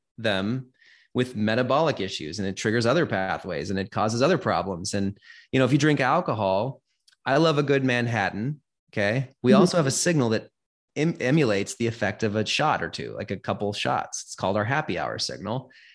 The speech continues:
Speaker 1: Now I play them together. I only need one drink instead of three or four because I don't wanna have the, uh, stomach ache and digestive issues and diarrhea. And, you know, if you drink alcohol, guess what comes out of your liver? The byproduct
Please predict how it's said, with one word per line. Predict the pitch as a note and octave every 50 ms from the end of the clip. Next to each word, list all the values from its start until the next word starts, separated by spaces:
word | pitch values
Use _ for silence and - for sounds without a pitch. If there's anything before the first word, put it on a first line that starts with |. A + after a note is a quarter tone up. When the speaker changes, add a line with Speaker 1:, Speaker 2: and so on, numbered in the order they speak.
| _ _ -
Speaker 1:
Now | G#2 A#2 C#3+ E3 D3+ D3 C#3
I | C3
play | B2+ - - - - B2+ B2
them | A#2+ B2 A#2+
together. | A#2 A2+ B2 D3 F3 D#3+ C3+ A#2+
I | A#2+
only | B2 B2+ C3+ C3+
need | C#3 C3
one | B2+ C3+ F3+ G#3+ G#3+ D#3+
drink | A#2+ A#2+ A2 B2 D3 -
instead | B2 A2 - B2 B2+
of | C3 A2
three | A#2 C#3 C#3+
or | C#3+ C#3+
four | C#3 F#3+ G3+ G3 C#3+ A#2+
because | A2 A#2 A#2 - C3+ B2 A#2 - - _ _ _ _ _ _ -
I | A#2+ C3+
don't | C#3+ C#3 A#2 A#2
wanna | A#2+ B2 D3+ F3 E3+ C#3+
have | A#2+ B2 A#2 A#2 G#2+ G2+
the, | A2 A2 A2 G#2+ - - F#2+ - C#2+ G#2+ F2 F#2
uh, |
stomach | G#2+ - - - C3 B2 B2 A#2+ A2+ -
ache | A#2+ A2 A2 A#2 A#2+ -
and | A2+ G#2
digestive | G#2 G2+ G2+ G2 A#2 A#2 A#2 A2+ - - A2+ G#2
issues | A2 G#2+ - - A2 A2 A#2 B2 A2 A2
and | G2+ F#2+ F#2+ - _ - - - _ _ _ _ - A2 G#2+ G2
diarrhea. | B2+ A#2 A#2+ A#2+ A#2+ A#2+ A#2 A2+ A2 A2 A2+ A#2 A#2+ B2+ C3+ C3 A#2
And, | A2+ A2 G#2 -
you | B2 B2+
know, | B2+ B2 A#2+
if | A2+ - -
you | D#3+ D#3+
drink | C3+ C#3+ D3+ C#3 B2
alcohol, | A#2+ B2 C#3+ F3 F3+ - A#2 G2+ G#2+ F#2+ F#2+ G#2
guess | G#2+ B2+ C3 D3 - -
what | F3 E3 D3 C#3 -
comes | - D#3 D3 C#3+ C#3
out | C#3+ C#3 C#3
of | A#2+
your | A2 A2
liver? | A#2 D3+ F#3 E3 A2 G2 C2 - - G#2
The | A2
byproduct | G2 B2 C#3 F3+ F#3 - A#2 F#2+ F2+ F#2+ F2 G2 - - -